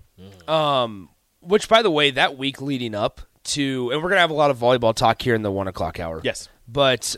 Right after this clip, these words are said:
Speaker 2: uh, here, uh, that week leading up to the Husker football game at Minnesota,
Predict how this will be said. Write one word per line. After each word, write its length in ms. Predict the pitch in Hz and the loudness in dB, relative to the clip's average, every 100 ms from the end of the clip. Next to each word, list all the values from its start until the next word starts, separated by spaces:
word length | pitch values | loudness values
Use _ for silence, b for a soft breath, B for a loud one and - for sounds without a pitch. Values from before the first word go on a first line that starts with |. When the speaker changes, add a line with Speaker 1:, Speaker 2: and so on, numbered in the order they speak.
| - | -2
Speaker 2:
uh, 340 | 117 107 101 | 0 0 -2
here, 720 | 98 117 151 165 160 151 165 139 | -6 -4 0 2 2 -2 -4 0
uh, 60 | |
that 220 | 160 160 | 2 2
week 240 | 165 180 143 | 0 -6 -8
leading 420 | 147 160 160 135 | -10 -6 -6 -6
up 360 | 104 135 156 - - - | 0 0 0 -8 -16 -10
to 640 | - 151 143 135 127 110 _ _ _ _ _ _ - | -2 0 0 0 -4 -6 _ _ _ _ _ _ -14
the 200 | 147 135 | -4 0
Husker 300 | 160 - 151 | 0 0 -6
football 320 | 170 151 151 | -6 0 0
game 200 | 143 147 | 0 -2
at 80 | 127 | -4
Minnesota, 640 | 135 123 135 131 147 | -6 -4 -2 0 0